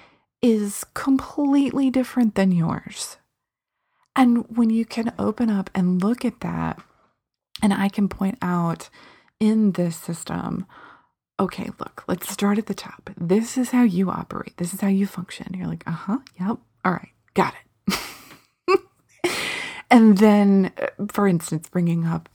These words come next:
the chart of a partner or a parent or something else and saying, "Okay, now, this is how they look at the world. Does this, does this sound like them? Does this look familiar? Does this sound familiar to you?"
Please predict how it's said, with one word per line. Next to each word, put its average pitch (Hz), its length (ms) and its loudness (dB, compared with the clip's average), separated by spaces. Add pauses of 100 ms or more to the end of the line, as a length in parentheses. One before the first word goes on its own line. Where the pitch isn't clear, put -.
the 175 140 0
chart 170 340 -4
of 165 120 -2
a 190 160 2
partner 214 540 -6
or 165 340 -4
a 202 80 -2
parent 196 580 -4
or 165 120 -6
something 170 480 -2
else 165 240 -4 (680)
and 196 240 2
saying, 185 500 0
"Okay, 214 440 -4
now, 196 300 -2 (260)
this 240 320 2
is 359 140 4 (100)
how 302 140 0
they 170 260 0
look - 200 -14
at - 100 -12
the - 80 -8
world. - 400 -10 (800)
Does 190 180 0
this, 202 420 2
does 190 180 0
this 180 160 -2
sound 196 340 0
like 202 180 0
them? 190 280 2
Does 165 180 -2
this 196 180 -2
look 196 160 -2
familiar? 185 600 4
Does 170 180 -8
this 160 120 -6
sound 175 360 -2
familiar 190 420 2
to 208 140 -6
you?" 190 320 -2